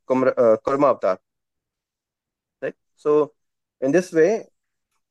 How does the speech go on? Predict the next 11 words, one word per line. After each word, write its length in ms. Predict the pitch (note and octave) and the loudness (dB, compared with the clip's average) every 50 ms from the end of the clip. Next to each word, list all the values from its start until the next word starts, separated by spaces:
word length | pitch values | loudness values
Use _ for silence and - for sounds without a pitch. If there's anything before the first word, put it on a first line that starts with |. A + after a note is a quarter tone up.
| _ _ _ | _ _ _
we 100 | C#3 C#3+ | -6 -2
have 200 | D#3+ D#3+ D#3 - | -2 -2 -2 -4
so 320 | - - - F#3+ G#3 G#3 | -8 -6 -2 -2 -2 0
many 400 | G3+ F#3+ F3 E3+ E3+ F#3 A3+ A#3+ - _ _ _ _ _ _ _ _ _ _ _ _ _ _ _ _ _ _ _ _ _ _ _ _ _ _ _ _ _ _ _ _ _ | 2 2 2 2 2 0 -2 -4 -8 _ _ _ _ _ _ _ _ _ _ _ _ _ _ _ _ _ _ _ _ _ _ _ _ _ _ _ _ _ _ _ _ _
incarnations 840 | - C3+ C3+ - C#3+ C#3 C#3 D3 D#3+ D#3+ - G3 F3+ E3 - - - - | -10 -10 -6 -2 -2 0 0 0 -2 -2 -4 -4 -6 -6 -8 -12 -14 -8
of 200 | - B2+ B2 B2 | -6 -6 -6 -6
the 60 | C3+ | -10
Supreme 380 | - - B2+ - C#3+ D3 D#3 D3 | -12 -14 -14 -10 -10 -8 -6 -6
Personality 380 | C#3+ C3 - - C3 B2+ C3+ | -6 -6 -4 -4 -4 -2 -2
of 140 | B2+ A#2 - | -4 -4 -4
Godhead 360 | - A2 A2+ A2 A#2+ A2 - | -4 -4 -4 -4 -6 -10 -12